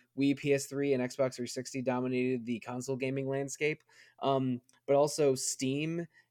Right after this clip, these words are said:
and, uh, and P Cs with online storefronts had been active, uh, for several years by then. So P C gaming was, uh, th-, was thriving in mainstream when it had been much more niche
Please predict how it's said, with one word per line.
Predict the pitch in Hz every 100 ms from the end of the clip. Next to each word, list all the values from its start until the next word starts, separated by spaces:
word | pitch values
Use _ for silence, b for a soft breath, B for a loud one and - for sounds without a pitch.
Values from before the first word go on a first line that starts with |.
| -
and, | 135 131 131
uh, | 123 131 123 117 -
and | 131 123 113
P | - 147
Cs | 139 147 147 135
with | 131 131
online | - 139 139 135
storefronts | 127 - 131 135 - 156 165 - - _ -
had | 123
been | 127 117
active, | 131 139 139 147 139 139 - _ _ -
uh, | 127 123 117
for | - 131 117
several | - - 143 143 147
years | 127 120 139 135
by | 147 151
then. | 151 160 175
So | - 123
P | 107 143 147
C | - 147
gaming | 139 135 135 135 131 _ _ -
was, | 127 117 117 127
uh, | 123 117
th-, | 113 - -
was | 117 -
thriving | - 135 147 143 135
in | 123
mainstream | 123 139 143 - 120 113 107 117
when | 123
it | 127 123
had | 117
been | 120 120 120
much | 139 139
more | 139 131 117
niche | 117 120 110 - -